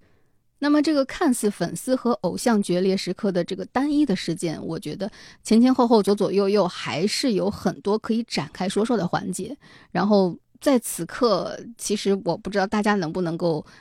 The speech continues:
体会到，我现在充分感受到了作为一个瓜农，然后给大家切开瓜之前的兴奋。然后我觉得以下都是我熟悉的领域，我可以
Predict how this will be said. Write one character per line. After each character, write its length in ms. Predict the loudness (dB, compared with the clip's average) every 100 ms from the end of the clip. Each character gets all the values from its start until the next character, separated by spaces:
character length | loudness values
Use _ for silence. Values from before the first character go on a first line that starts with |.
| _ -6
体 160 | -2
会 180 | 2 4
到， 160 | 6 4
我 400 | 2 -2 -4 -8 -12 _ _ _ _ -20 -6
现 240 | 2 4
在 160 | 6 2
充 200 | 0 2
分 160 | 2
感 140 | 2 0
受 160 | 2
到 140 | 4 2
了 80 | 2
作 160 | 2
为 100 | 2
一 80 | 0
个 240 | -2 -6 -2
瓜 340 | 2 4 6
农， 280 | 4 2 -4
然 220 | -2 -2
后 420 | 0 2 2 0 -10 -20 _ _ _ -2
给 120 | 4
大 120 | 6
家 100 | 8
切 160 | 6 2
开 180 | 2
瓜 280 | 2 2 0
之 160 | 0 -2
前 260 | -2 -2 -2
的 120 | -2
兴 260 | 0 0
奋。 180 | 0 -6 -10 _ _ -10 -2
然 100 | 0
后 80 | 0
我 80 |
觉 140 | -2 -4
得 100 | -4
以 200 | -4 -6
下 260 | -2 -2 2
都 200 | 2 2
是 160 | 2
我 260 | 2 2 -2
熟 240 | -2 0
悉 240 | 0 -2 0
的 180 | 0 0
领 220 | -6 -4
域， 160 | -4 -2
我 160 | -4
可 160 | -2 -2
以 200 | -2